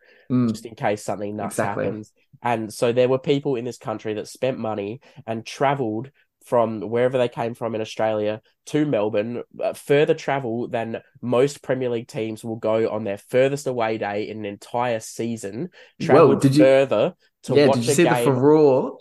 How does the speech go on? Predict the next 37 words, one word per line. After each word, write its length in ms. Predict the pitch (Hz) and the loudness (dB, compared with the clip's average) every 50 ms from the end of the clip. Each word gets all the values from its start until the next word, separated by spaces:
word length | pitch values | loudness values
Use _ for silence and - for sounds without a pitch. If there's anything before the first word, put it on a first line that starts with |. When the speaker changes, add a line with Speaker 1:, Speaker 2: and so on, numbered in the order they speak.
| - | -8
Speaker 1:
quickly 300 | - 147 139 139 143 123 | -4 -4 -2 0 0 0
about 320 | 117 110 120 117 117 - 127 | 0 0 -2 -2 -4 -2 -2
Man 200 | 131 127 127 123 | -2 0 0 0
United 460 | 123 120 120 120 120 120 120 113 123 | 0 0 -2 -2 -2 -4 -4 -6 -8
having 340 | 127 127 139 117 120 117 117 | -8 -6 -6 -6 -4 -4 -4
their 240 | 117 117 117 113 113 | -4 -4 -6 -6 -8
flight 400 | - - - 123 123 156 151 - | -8 -8 -6 -4 -4 -4 -6 -10
cancelled 720 | - 117 95 95 104 - 110 110 117 156 196 196 - - | -12 -14 -14 -12 -10 -8 -6 -6 -6 -6 -8 -10 -10 -4
to 100 | - 120 | -2 2
Newcastle, 800 | 117 120 135 180 - - 127 117 120 123 - 139 147 214 233 - | 2 4 4 2 2 2 2 2 2 2 2 0 0 0 -2 -6
for 100 | - 139 | -8 -10
fuck's 320 | 131 - - 123 - - - | -6 -4 -4 -4 -4 -6 -6
sake, 240 | 123 113 143 - - | -6 -4 -4 -6 -6
and 120 | 127 135 131 | -4 -4 -2
they 60 | 127 | -2
had 180 | 131 143 131 131 | -2 -4 -6 -8
to 80 | 131 | -8
take 180 | 127 139 139 131 | -8 -8 -6 -6
a 80 | 127 | -8
three-hour 520 | 127 - - 156 147 147 143 139 131 123 - | -10 -8 -6 -2 0 0 2 2 2 2 2
bus? 520 | - 139 123 110 - - - - - _ _ _ _ _ _ _ | 0 0 -2 -2 -6 -12 -14 -16 -18 _ _ _ _ _ _ _
And 120 | - 139 139 | -4 0 2
all 120 | 139 139 | 2 2
of 60 | 131 | 2
a 40 | 127 | 0
sudden, 240 | - 143 131 113 - - - - | 0 0 0 0 -2 -6 -4 -2
everyone's 340 | 156 147 135 135 135 127 | 0 0 0 0 -2 -2
hands 380 | 127 147 135 127 127 143 139 131 | -4 -6 -6 -6 -6 -6 -6 -4
are 80 | 135 131 | -2 -2
in 60 | 123 | -2
the 120 | 120 120 | 0 0
air 80 | 120 117 | -2 -2
like, 200 | 113 104 - - | -2 -4 -4 -2
"What 200 | 160 196 160 - | 0 0 0 -2
is 140 | 104 104 - | -4 -8 -8
going 360 | - 156 151 151 147 147 143 | -4 -2 -2 -2 -2 -2 -2
on?" 360 | 135 123 113 107 117 127 | -2 -4 -4 -6 -10 -14